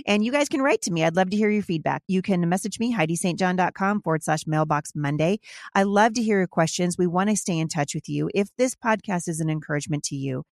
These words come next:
and you can share it with other people, we would encourage you to do that and to support the podcast financially. Every contribution that you guys make to us goes to support the staff that we have working here, the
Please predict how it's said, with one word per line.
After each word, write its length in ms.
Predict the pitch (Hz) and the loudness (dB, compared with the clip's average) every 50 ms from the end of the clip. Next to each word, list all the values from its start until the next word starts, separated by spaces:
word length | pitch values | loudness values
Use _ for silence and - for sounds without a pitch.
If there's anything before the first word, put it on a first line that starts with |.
| _ - - - - - _ - - | _ -20 -20 -20 -20 -20 _ -6 -2
and 140 | 156 170 | 0 0
you 100 | 180 208 | 0 0
can 160 | - - 202 190 | 0 0 -2 0
share 200 | - 208 202 180 | 0 2 2 2
it 40 | |
with 100 | 165 160 | 2 2
other 200 | 175 156 160 156 | 0 0 0 -2
people, 340 | - - 175 165 - 180 170 | -2 -2 -4 -2 0 0 0
we 120 | 165 165 160 | 2 0 0
would 120 | 160 156 | 0 -2
encourage 440 | 151 151 - - 175 165 160 156 - | -2 -4 -4 -2 0 0 0 0 0
you 100 | 151 151 | -2 -2
to 120 | - - 147 | -2 -4 -6
do 300 | 143 - 160 170 190 202 | -4 -2 0 0 0 2
that 280 | 214 214 208 220 214 _ - - - - - - _ - | 2 2 2 2 0 _ -12 -20 -20 -20 -20 -12 _ -2
and 240 | 180 170 170 175 - | 0 0 0 0 -2
to 220 | - - 185 180 | -2 0 0 0
support 440 | 165 - 160 - - - 190 190 185 | 0 -2 -4 -4 -2 0 0 2 2
the 80 | - 156 | -2 -4
podcast 540 | - - 170 170 160 - 185 156 160 - | -4 -2 -2 -2 -2 -2 -4 -4 -4 -4
financially. 680 | - - 160 156 156 165 180 - - 190 196 196 180 - - | -4 -2 -2 0 0 0 0 0 0 0 2 2 0 0 0
Every 400 | 190 208 220 214 226 247 247 240 | 0 0 0 0 -2 -4 -4 -2
contribution 600 | - 233 214 208 - 208 180 190 185 - 180 165 | -2 -2 -4 -2 -2 -4 -2 -2 -2 -2 -2 -2
that 120 | 160 - | -2 -2
you 140 | - 180 180 | -2 -2 0
guys 280 | 196 175 175 175 - - | 0 0 0 0 -2 -2
make 260 | 160 151 139 139 _ - | -4 -2 -4 -4 _ -6
to 200 | - 151 143 139 | -4 -2 -2 -2
us 260 | 135 139 - - - _ _ _ _ _ - 170 | -2 -2 -4 -6 -10 _ _ _ _ _ -8 0
goes 340 | 151 190 180 190 208 196 | 2 4 4 4 4 2
to 200 | - - - 185 | 0 -4 -6 -6
support 580 | - - 165 151 - - 170 165 156 156 - - - _ _ _ _ | -6 -6 -8 -8 -6 -4 -2 0 0 0 -2 -4 -12 _ _ _ _
the 80 | - 165 | -4 -4
staff 500 | - - - - 202 208 220 226 - - | -2 -2 0 2 4 4 4 2 0 -2
that 100 | 208 196 | -4 -2
we 100 | 196 208 | -2 0
have 220 | 202 196 190 180 | 0 0 0 0
working 340 | 180 190 190 - - 190 190 | 0 0 0 0 0 -2 0
here, 540 | 185 170 185 185 180 180 180 175 180 180 180 _ _ - - _ _ - | 0 0 0 2 2 2 4 4 2 0 0 _ _ -20 -20 _ _ -10
the 400 | 160 180 185 175 170 170 156 | -4 -2 0 0 0 0 -2